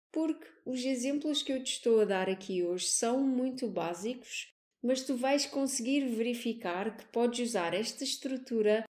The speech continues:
em várias situações e em vários tipos de conversa.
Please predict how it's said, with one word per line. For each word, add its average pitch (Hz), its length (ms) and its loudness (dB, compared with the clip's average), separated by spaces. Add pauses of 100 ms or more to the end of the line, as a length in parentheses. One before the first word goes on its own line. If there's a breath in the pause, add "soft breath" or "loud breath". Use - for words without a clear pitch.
(400)
em 226 300 4
várias 240 560 0
situações 226 800 -2
e 180 40 0
em 185 120 0
vários 185 500 0
tipos 170 460 -4
de 165 100 -4
conversa. 156 840 -6